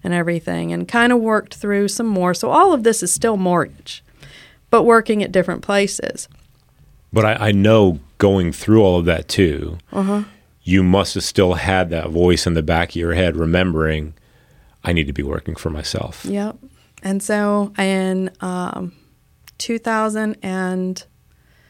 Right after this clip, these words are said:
Speaker 1: goodness, when did I do it? Two thousand nineteen was when I finally went solo.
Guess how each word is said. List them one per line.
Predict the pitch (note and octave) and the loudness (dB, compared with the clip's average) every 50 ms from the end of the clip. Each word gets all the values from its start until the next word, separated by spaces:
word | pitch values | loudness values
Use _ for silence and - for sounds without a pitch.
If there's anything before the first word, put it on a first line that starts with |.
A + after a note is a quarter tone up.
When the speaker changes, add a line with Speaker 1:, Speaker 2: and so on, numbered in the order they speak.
| _ _ _ _ _ | _ _ _ _ _
Speaker 1:
goodness, | - - A#3 G#3 F#3 F3+ - - | -10 -8 -6 -6 -6 -8 -10 -10
when | G#3+ G#3 G#3+ G#3 | -10 -10 -8 -8
did | G#3+ G#3 G#3+ | -10 -10 -10
I | G#3 G#3 | -10 -10
do | G#3 A#3+ B3+ B3+ | -10 -10 -10 -10
it? | A3 G3+ - - _ _ _ _ _ _ _ _ _ _ _ _ _ _ _ _ _ _ _ _ _ _ _ _ _ _ _ _ _ _ _ _ _ _ _ _ _ _ _ _ _ _ _ _ _ _ _ _ _ _ _ _ | -10 -12 -14 -16 _ _ _ _ _ _ _ _ _ _ _ _ _ _ _ _ _ _ _ _ _ _ _ _ _ _ _ _ _ _ _ _ _ _ _ _ _ _ _ _ _ _ _ _ _ _ _ _ _ _ _ _
Two | - A3+ G#3+ | -8 -6 -2
thousand | - G#3 G#3 G#3 G#3+ G#3+ G#3+ | 0 0 0 0 0 -2 -2
nineteen | G#3+ G#3+ G#3+ - - - - A3 G3+ F#3+ F#3 F3+ F3 F3 F3+ - _ _ _ _ _ _ _ _ _ | -2 -2 -4 -6 -8 -10 -6 -4 -4 -2 -2 -4 -4 -6 -10 -14 _ _ _ _ _ _ _ _ _
was | - G#3 G3+ F#3+ | -2 -2 0 0
when | G3 G3 F#3+ F#3 F#3 | 0 -2 -2 -2 -2
I | F3+ F#3 F#3 F3+ F#3 _ _ _ - | -2 -2 -4 -4 -6 _ _ _ -4
finally | E3+ E3+ F3 F3+ F3+ F#3 F#3 F#3 F#3 F#3 F#3 F#3 F3+ F#3 - _ _ | -2 -2 0 0 0 0 0 0 0 -2 -2 -2 -4 -6 -10 _ _
went | F3+ F3 E3 E3 - - _ - | -4 -4 -4 -6 -8 -12 _ -12
solo. | - - - - - - - - - | -8 -8 -6 -6 -8 -10 -12 -14 -14